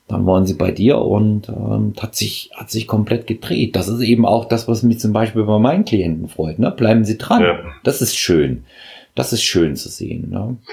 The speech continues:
Speaker 2: Es ist ein Arschtreten.
Speaker 1: Was
Speaker 2: Du musst den Leuten einfach
Speaker 1: Ja.
Speaker 2: begreiflich machen, dass diese passiven Maßnahmen, ich sag mal, im,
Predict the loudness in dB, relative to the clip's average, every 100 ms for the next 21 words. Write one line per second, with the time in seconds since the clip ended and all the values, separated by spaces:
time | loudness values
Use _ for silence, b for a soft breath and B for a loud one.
0 | B B B B B B -10 -6 0 2
1 | 4 2 -2 0 0 0 0 0 0 2
2 | 2 4 2 4 4 2 0 0 0 0
3 | 0 0 0 -2 -2 0 0 0 -4 0
4 | 0 2 0 0 0 -2 -4 -4 -2 -2
5 | -2 -2 -4 0 2 2 2 0 -2 0
6 | 0 -2 -6 -12 -8 -6 -4 -4 -2 -4